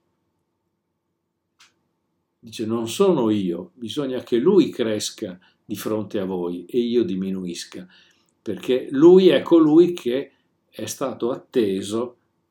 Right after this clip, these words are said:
per i secoli della storia e in lui si compie la salvezza, che avrà poi una ricaduta in qualche modo retroattiva anche su tutti i secoli precedenti, perché gli, gli, gli effetti dell'opera di Dio, eh,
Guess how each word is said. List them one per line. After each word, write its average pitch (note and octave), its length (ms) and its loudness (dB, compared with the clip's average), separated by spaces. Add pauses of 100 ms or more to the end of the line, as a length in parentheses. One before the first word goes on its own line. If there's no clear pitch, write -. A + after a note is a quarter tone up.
(160)
per F#2+ 160 -6
i G#2 80 -8
secoli A2 480 -4
della G2 220 -8
storia F#2 680 -10 (500)
e A2+ 340 -4
in C3 200 -6
lui A#2+ 220 2
si - 160 -6
compie G2 400 -4
la F#2 100 -6
salvezza, F#2 680 -8
che - 140 -6
avrà D3 280 -4
poi C#3+ 240 2
una B2 200 0
ricaduta E3 720 2
in A2+ 140 -6
qualche B2 320 -4
modo C#3 320 0
retroattiva C#3+ 920 0 (220)
anche B2 320 -4
su D3+ 200 -4
tutti B2 240 -8
i A2+ 40 -8
secoli A#2 400 -4
precedenti, A#2 760 -2
perché G#2 480 -6 (520)
gli, F#2 220 -8
gli, G2 320 -8
gli A2+ 260 -2
effetti A#2+ 600 -2
dell'opera G#2 520 -2
di C#3 160 0
Dio, A#2 480 0 (340)
eh, E2 260 -16